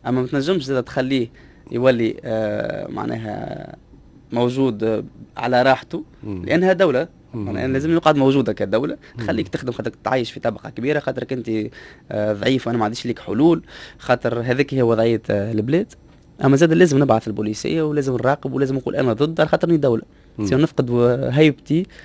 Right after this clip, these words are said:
Speaker 1: وسبب وجودي كدولة.
Speaker 2: مم.
Speaker 1: دونك خاطر تبقى ديما خارج إطار، آه، القانون.
Speaker 2: فوالا، دونك، آه، فهمتك معناتها، ما، ما تولي ما ت-، ت-، تقبل خير هكا.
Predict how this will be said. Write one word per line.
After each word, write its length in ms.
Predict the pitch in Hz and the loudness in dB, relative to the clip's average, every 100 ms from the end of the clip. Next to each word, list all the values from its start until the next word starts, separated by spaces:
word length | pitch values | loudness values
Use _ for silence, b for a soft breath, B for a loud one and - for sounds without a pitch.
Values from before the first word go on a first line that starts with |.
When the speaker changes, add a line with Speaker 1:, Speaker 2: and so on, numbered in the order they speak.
| B - | B -2
Speaker 1:
وسبب 400 | 123 147 147 123 | 6 8 8 6
وجودي 300 | 120 156 143 | 2 2 0
كدولة. 320 | 123 113 110 - - - | 0 0 -4 -8 -20 -16
Speaker 2:
مم. 100 | - - - _ - | -14 -14 -20 _ -14
Speaker 1:
دونك 140 | 117 113 | -12 -6
خاطر 180 | 131 - | -6 -4
تبقى 260 | - 135 | -4 -2
ديما 180 | 147 165 | -2 -2
خارج 340 | 147 156 135 - | -2 -2 -2 -6
إطار، 280 | - 127 123 | -4 -2 -2
آه، 320 | 120 131 139 | -8 -10 -12
القانون. 300 | - 113 117 - b b b b | -10 -8 -8 -12 b b b b
Speaker 2:
فوالا، 200 | 104 85 - - - | -6 -6 -10 -20 -8
دونك، 260 | 95 - 98 | -8 -4 -2
آه، 260 | 95 90 | -2 -2
فهمتك 380 | 87 117 - - | -2 -4 -4 -10
معناتها، 260 | 82 - 90 | -10 -8 -4
ما، 220 | 92 92 | -2 0
ما 160 | 95 | 0
تولي 280 | 92 113 110 | 0 0 2
ما 100 | 107 | 0
ت-، 160 | 104 110 | 0 0
ت-، 180 | - 110 | 0 -4
تقبل 400 | - - 117 120 | -4 0 2 4
خير 340 | 127 110 101 | 4 6 4
هكا. 160 | 90 | 0